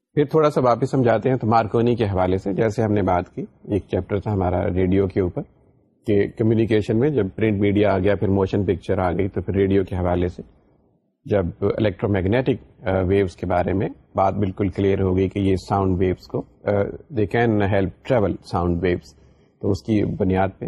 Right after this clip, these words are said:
جب یہ لاسل کی لہریں جو تھیں، یہ انسان کے دسترس میں آ گئیں، تو جیسے کریڈٹ تو مارکونی کو جاتا ہے، جیسے ہم نے ذکر کیا تھا کہ اور بھی سائنٹسٹ کا اس میں رول ہے۔ یہ بننا شروع ہو گیا انیس سو بیس میں،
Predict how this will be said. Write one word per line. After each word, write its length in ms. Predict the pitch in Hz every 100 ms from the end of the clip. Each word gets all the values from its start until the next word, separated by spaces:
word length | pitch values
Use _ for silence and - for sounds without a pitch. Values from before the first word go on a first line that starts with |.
| 98
جب 260 | 95 85 98
یہ 40 |
لاسل 440 | 87 95 90 123 107
کی 160 | -
لہریں 380 | 90 87 95 -
جو 200 | - - -
تھیں، 140 | - - _ _ _ _ _ _ _
یہ 120 | 104
انسان 340 | 98 95 101 95
کے 240 | 95 92
دسترس 580 | 87 92 90 - 92 -
میں 80 | 92
آ 100 | 98
گئیں، 140 | 104
تو 180 | 160 -
جیسے 340 | 107 110 120
کریڈٹ 440 | 110 127 123 123 -
تو 60 |
مارکونی 460 | 110 92 87 107 127
کو 80 | 147
جاتا 240 | 131 143
ہے، 40 | 147
جیسے 200 | 120 127
ہم 60 |
نے 80 | 104
ذکر 260 | 95 95 90
کیا 160 | 95
تھا 120 | 90 90
کہ 80 |
اور 140 | 92 87
بھی 100 | 90
سائنٹسٹ 520 | 95 87 80 87 -
کا 80 | 90
اس 180 | 85 -
میں 120 | 85
رول 240 | 90 90 85
ہے۔ 80 | 120 - _ _ _ _ _ _ _ _ -
یہ 80 | 110
بننا 220 | 117 127
شروع 180 | 143 143
ہو 40 |
گیا 120 | 147
انیس 360 | 143 139 143 139
سو 80 | 113
بیس 300 | 101 131 -
میں، 140 | 101